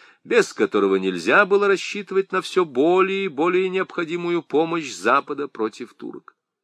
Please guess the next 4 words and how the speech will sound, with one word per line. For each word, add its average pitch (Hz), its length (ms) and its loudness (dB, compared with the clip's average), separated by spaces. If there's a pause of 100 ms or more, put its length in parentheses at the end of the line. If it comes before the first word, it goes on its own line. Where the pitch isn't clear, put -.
(920)
Но 87 200 -4
так 135 400 6
как 101 300 -4
папство 120 760 2